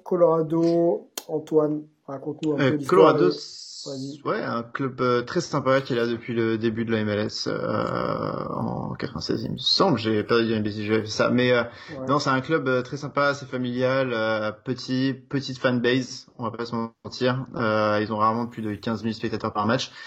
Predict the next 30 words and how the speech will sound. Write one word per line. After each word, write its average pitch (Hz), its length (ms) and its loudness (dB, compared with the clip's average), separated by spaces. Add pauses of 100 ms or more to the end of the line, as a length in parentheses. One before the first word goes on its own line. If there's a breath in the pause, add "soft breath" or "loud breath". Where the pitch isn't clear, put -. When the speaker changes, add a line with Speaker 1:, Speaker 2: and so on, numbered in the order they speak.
(240 loud breath)
Speaker 2:
euh, 104 340 2
mais 117 200 0
c'est 120 140 0
un 117 160 4
club 135 200 0
qui 131 120 -8
est - 20 -2
sympa 123 240 0
à 120 80 4
suivre 139 260 -2
parce 117 180 -8
qu'il 113 220 -4
est, 120 240 4
euh, 113 240 4
voilà, 110 240 0
dans 110 120 -2
les 110 100 -4
montagnes 113 420 -2
folkloriques. 117 480 -6
Il 104 140 -4
est 101 80 -6
là 123 100 0
depuis 113 220 -6
quatre-vingt-seize, - 640 -8
je - 100 -10
viens 107 100 -2
de 101 60 -4
vérifier, 104 360 0
j'avais 101 220 -4
raison. 98 220 -4